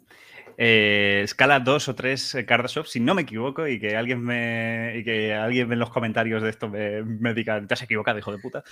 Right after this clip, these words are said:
pues, <laughs> eh, si no me equivoco, son, son civilizaciones que ya están empleando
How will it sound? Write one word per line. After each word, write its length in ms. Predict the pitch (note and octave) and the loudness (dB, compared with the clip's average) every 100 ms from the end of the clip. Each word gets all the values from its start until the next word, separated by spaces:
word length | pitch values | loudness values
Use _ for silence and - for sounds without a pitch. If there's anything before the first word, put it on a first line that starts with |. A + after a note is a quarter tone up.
| - - | -20 -6
pues, 540 | C3 A#2 A2+ G#2+ - - - | 0 2 2 0 -6 -8 -6
<laughs> 260 | G2 - - - - - | -6 -8 -18 -20 -8 0
eh, 400 | A#2 A2 A2 A2 | 4 4 2 -2
si 140 | - C3 | -2 -2
no 80 | |
me 60 | D#3 | -2
equivoco, 240 | D3 C#3+ | -4 -6
son, 300 | - D3 D3 C#3+ | -4 -4 -6 -4
son 180 | D3 D#3 | -6 -6
civilizaciones 640 | D3 C#3 C#3 D3 D3+ D3+ | -8 -10 -8 -4 -4 -4
que 140 | B2+ A#2 | -4 -2
ya 120 | B2+ | -2
están 420 | B2+ C3 C3 C3 | 0 0 0 0
empleando 840 | B2 A#2 A2+ A2+ B2 B2+ B2+ B2+ | -2 0 2 2 2 0 0 -2